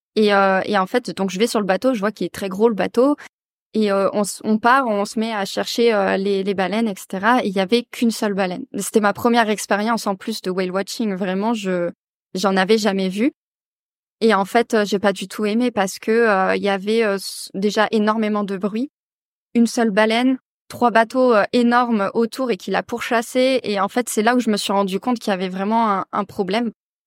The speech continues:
euh, dans le tourisme. Et puis après,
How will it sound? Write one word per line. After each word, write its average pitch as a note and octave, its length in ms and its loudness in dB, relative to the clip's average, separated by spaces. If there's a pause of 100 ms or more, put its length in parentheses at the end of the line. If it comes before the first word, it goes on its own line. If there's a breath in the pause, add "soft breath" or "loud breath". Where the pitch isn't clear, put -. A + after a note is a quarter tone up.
euh, G3 140 -2
dans G3 140 -2
le G3+ 60 -2
tourisme. G#3+ 420 -4 (560)
Et G#3+ 120 4
puis B3 240 2
après, A#3+ 480 4